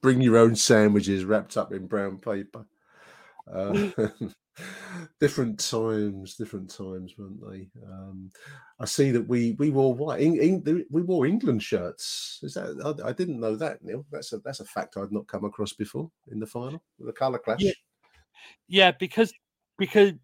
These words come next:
Speaker 2: because, because both teams wore blue, I think
Speaker 1: Yeah.
Speaker 2: they decided the fairest way would be to make us wear white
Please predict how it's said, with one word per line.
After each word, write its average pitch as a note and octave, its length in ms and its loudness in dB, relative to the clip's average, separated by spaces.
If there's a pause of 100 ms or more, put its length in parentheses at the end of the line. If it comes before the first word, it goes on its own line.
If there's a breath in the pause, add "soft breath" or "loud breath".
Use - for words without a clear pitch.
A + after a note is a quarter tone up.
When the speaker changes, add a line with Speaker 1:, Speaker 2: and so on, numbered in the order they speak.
(340 loud breath)
Speaker 2:
because, E3 400 2 (320)
because D#3 240 -2
both D3+ 300 4
teams D3 400 -4
wore B2 420 0
blue, A#2 460 2
I A#2 40 -2
think D3+ 380 -6
Speaker 1:
Yeah. B2 180 0
Speaker 2:
they B2 120 -4 (260)
decided C3 420 -6
the A2+ 60 -8
fairest B2+ 600 -4
way G2+ 240 -4
would G2+ 320 -12
be A#2 220 -2
to - 180 -12
make A#2+ 320 -2
us C3+ 320 0
wear A#2 300 2
white A2 760 2